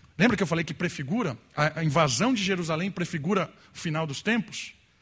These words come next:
Conta Joséfo, no seu História de Israel, que quando os romanos chegam para destruir a cidade de Jerusalém, eles vêm do oriente para o ocidente. Invadem Jerusalém do oriente e começam a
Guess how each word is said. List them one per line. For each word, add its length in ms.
Conta 320
Joséfo, 560
no 80
seu 400
História 320
de 60
Israel, 460
que 100
quando 280
os 80
romanos 380
chegam 320
para 120
destruir 520
a 40
cidade 300
de 60
Jerusalém, 580
eles 260
vêm 220
do 160
oriente 640
para 340
o 120
ocidente. 800
Invadem 760
Jerusalém 500
do 100
oriente 640
e 80
começam 540
a 200